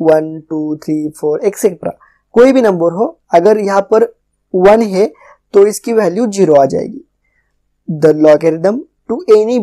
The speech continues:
base of one is zero, यहाँ पर भी मेंशन किया है। For example,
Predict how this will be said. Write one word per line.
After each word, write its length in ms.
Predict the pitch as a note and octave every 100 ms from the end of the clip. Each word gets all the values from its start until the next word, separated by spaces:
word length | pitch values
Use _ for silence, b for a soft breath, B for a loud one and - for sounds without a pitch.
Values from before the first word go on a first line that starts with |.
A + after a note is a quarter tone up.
| F3
base 260 | D#3+ F3+ - _ _ _ -
of 240 | G#3 - _ _ -
one 280 | F3 D#3+ E3+ F4 _ _ _ -
is 160 | G#3+ - F#3+
zero, 220 | F3 C#3+ - _ -
यहाँ 220 | C#3 C#3
पर 160 | C3 D3
भी 140 | D3
मेंशन 340 | D3+ D3 D3 C#3
किया 200 | D3 D3+
है। 180 | B3 G#4 b b b b
For 180 | - G#3
example, 480 | A3 G3+ G#3+ G#3+ B3+